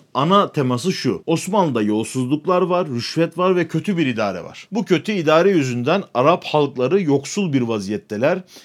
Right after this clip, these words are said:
ve ana dilde eğitim gibi çok temel haklarından mahrumlar gibi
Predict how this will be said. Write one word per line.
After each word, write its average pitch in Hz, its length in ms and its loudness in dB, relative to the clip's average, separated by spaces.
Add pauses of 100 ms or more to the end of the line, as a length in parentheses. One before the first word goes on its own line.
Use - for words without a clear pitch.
(160)
ve 117 100 6
ana 165 320 2
dilde 156 280 2
eğitim 135 440 -2
gibi 160 260 -2
çok - 260 2
temel 151 280 0
haklarından 131 640 0
mahrumlar 139 640 0
gibi 143 400 -2